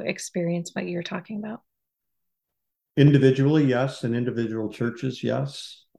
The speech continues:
Speaker 2: Um, I don't know about denominations or the church, uh, in general.
Speaker 1: Mm-hmm.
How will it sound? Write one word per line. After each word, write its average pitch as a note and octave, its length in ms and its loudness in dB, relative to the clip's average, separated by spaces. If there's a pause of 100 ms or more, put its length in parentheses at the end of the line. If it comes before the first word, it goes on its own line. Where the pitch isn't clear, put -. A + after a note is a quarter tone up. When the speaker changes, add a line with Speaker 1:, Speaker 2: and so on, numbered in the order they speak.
Speaker 2:
Um, G#2+ 640 -4 (580)
I A#2+ 120 -4
don't A#2+ 180 -4
know A2+ 420 -4
about G#2+ 380 -6
denominations G#2+ 1080 -2
or G#2+ 120 -2
the G2+ 80 -4
church, G2+ 380 -4
uh, - 280 -6
in G#2 240 0
general. G#2+ 640 -4 (240)
Speaker 1:
Mm-hmm. F#3 360 -8